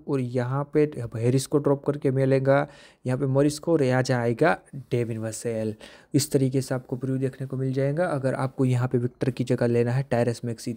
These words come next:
तो। आप देख सकते हो यहाँ पे सारे अच्छे खिलाड़ी होने वाले हैं।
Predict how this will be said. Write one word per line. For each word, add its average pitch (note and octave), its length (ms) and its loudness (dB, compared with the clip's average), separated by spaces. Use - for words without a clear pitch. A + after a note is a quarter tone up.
तो। A2+ 200 -4
आप C3 80 -2
देख C3+ 200 2
सकते - 280 -4
हो C#3 140 0
यहाँ B2+ 240 2
पे B2+ 140 -2
सारे B2+ 280 0
अच्छे B2+ 220 -2
खिलाड़ी B2+ 300 2
होने B2+ 240 0
वाले B2 220 2
हैं। E3 200 2